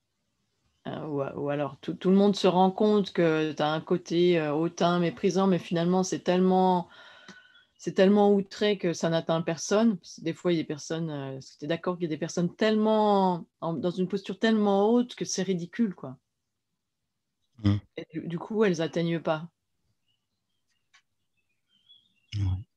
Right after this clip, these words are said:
Speaker 1: Elles, elles blessent, elles blessent pas tellement parce qu'on, on les plaint plutôt qu'autre chose. Mais il y en a, c'est plus subtil, euh, ça, ça peut blesser,
Speaker 2: Après,
Speaker 1: euh.
Speaker 2: euh, ouais, je suis même, je suis, je suis même pas sûr que les gens, ils le voient, tu vois.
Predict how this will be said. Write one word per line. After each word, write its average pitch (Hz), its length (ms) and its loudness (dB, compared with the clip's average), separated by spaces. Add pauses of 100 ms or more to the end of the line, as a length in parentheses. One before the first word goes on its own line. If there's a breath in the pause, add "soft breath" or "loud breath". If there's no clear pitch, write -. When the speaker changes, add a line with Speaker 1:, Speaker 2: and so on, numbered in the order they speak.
Speaker 1:
Elles, 156 220 -8
elles 151 140 -6
blessent, 156 340 -6 (360)
elles 156 120 -10
blessent 160 260 -4
pas 160 100 -4
tellement 175 440 0
parce 156 200 -10
qu'on, 151 160 -10
on 151 320 -8
les 156 120 -6
plaint 160 320 -6
plutôt - 280 -16
qu'autre - 220 -14
chose. 160 300 -14 (680)
Mais 165 80 -4
il - 40 0
y 180 40 2
en 226 80 4
a, 262 100 0
c'est 185 200 -4
plus 185 460 0
subtil, 208 580 -4
euh, 147 380 -6
ça, 143 200 -12
ça 135 160 -8
peut 160 140 -6
blesser, 175 420 -2
Speaker 2:
Après, 113 220 4
Speaker 1:
euh. 101 120 2
Speaker 2:
euh, 90 260 -2
ouais, 92 140 -6
je - 60 -10
suis - 140 -4
même, 110 140 4 (120)
je - 60 -2
suis, - 180 0 (880 soft breath)
je - 80 -10
suis 113 80 0
même 113 140 4
pas 117 140 0
sûr - 260 0
que - 140 -2
les 101 100 4
gens, 101 240 2
ils 110 140 0
le 95 80 -4
voient, 107 360 -2
tu - 100 -10
vois. 98 260 -6